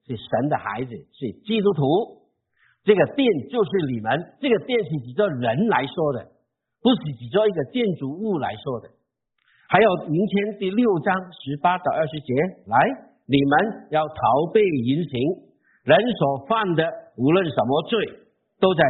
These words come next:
圣旨以外；唯有行淫的是得罪自己的圣旨。岂不知你们的圣旨就是圣灵的殿吗？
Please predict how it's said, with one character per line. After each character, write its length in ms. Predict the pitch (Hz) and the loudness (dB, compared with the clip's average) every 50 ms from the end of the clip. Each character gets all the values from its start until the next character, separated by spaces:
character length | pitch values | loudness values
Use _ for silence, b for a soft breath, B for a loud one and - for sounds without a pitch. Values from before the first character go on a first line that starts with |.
| - - - | 2 0 -2
圣 140 | 196 175 175 175 175 147 | -2 0 0 0 2 2
旨 40 | - 127 135 147 147 120 | 2 2 2 0 0 -2
以 80 | 95 82 | -4 0
外； 240 | 98 123 123 101 - - - _ _ _ _ _ _ _ _ | 2 2 2 2 0 -4 -14 _ _ _ _ _ _ _ _
唯 120 | - 156 | 4 6
有 280 | 196 208 175 160 156 170 - - | 6 6 4 2 0 -2 -4 -4
行 0 | - 143 147 175 196 165 139 | -2 -2 0 0 2 2 0
淫 100 | 143 160 | 0 2
的 140 | 160 143 120 | 0 0 0
是 800 | - - - _ _ _ _ _ _ _ _ _ _ _ - - | -2 -8 -18 _ _ _ _ _ _ _ _ _ _ _ 0 4
得 420 | 170 156 135 - 139 131 143 151 147 | 4 4 4 4 4 4 4 2 2
罪 240 | 170 175 156 123 104 | 0 0 0 0 -2
自 80 | - - | -4 -4
己 260 | 202 190 - - 143 | -4 -4 -4 -4 -2
的 140 | 135 120 110 - | -2 -2 -2 -2
圣 200 | - 135 131 131 127 | -4 -4 -4 -4 -8
旨。 160 | 117 87 - _ _ _ _ _ _ _ _ _ _ _ | -12 -16 -18 _ _ _ _ _ _ _ _ _ _ _
岂 140 | - 143 143 143 | 0 2 4 4
不 120 | 175 202 | 4 4
知 360 | 202 202 208 208 214 220 - | 4 2 0 0 0 -2 -2
你 140 | 151 135 120 | -2 -2 0
们 80 | 113 123 151 | 0 0 2
的 100 | 160 156 131 120 - | 2 0 0 0 -2
圣 80 | 180 170 165 170 147 | -2 -2 -2 -4 -4
旨 0 | 131 110 - - _ _ _ _ _ | -6 -8 -10 -12 _ _ _ _ _
就 140 | - 226 | 2 2
是 60 | 147 127 123 113 - - | 2 2 -2 -2 -2 -2
圣 140 | 226 214 190 160 143 127 | 0 0 2 2 2 2
灵 160 | 117 139 175 | 2 0 0
的 80 | 165 151 127 - - | 0 -2 -2 -2 -2
殿 80 | 185 170 143 139 | -2 -2 0 2
吗？ 320 | 170 214 233 220 - - | 0 0 0 -2 -8 -14